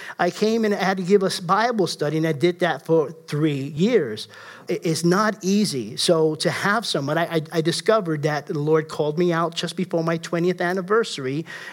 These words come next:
just a shy year and a half, but I knew it was God's calling. I knew that I had to give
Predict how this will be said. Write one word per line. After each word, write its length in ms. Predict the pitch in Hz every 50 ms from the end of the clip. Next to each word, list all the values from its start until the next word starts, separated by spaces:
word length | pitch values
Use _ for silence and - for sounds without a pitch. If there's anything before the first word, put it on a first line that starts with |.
| - -
just 240 | - 165 147 - 131
a 40 |
shy 380 | - - - - - 180 196 202
year 280 | 190 175 165 170 170 170
and 80 | 160
a 40 | 147
half, 420 | - - 147 120 123 151 165 - - - - - - - - - - _ _
but 140 | - 160 160
I 80 | 156 156
knew 180 | 165 190 208
it 60 | 196
was 160 | 170 147 139 131
God's 280 | 160 147 151 151 -
calling. 560 | - - - 160 175 175 170 147 127 110 104 101 107 - - - _ _ -
I 140 | - 147 143
knew 300 | 139 151 170 196 190 170
that 200 | 151 151 143 139
I 80 | 143 139
had 280 | 127 147 151 135 -
to 80 | - 143
give 360 | 123 127 151 156 156 143 -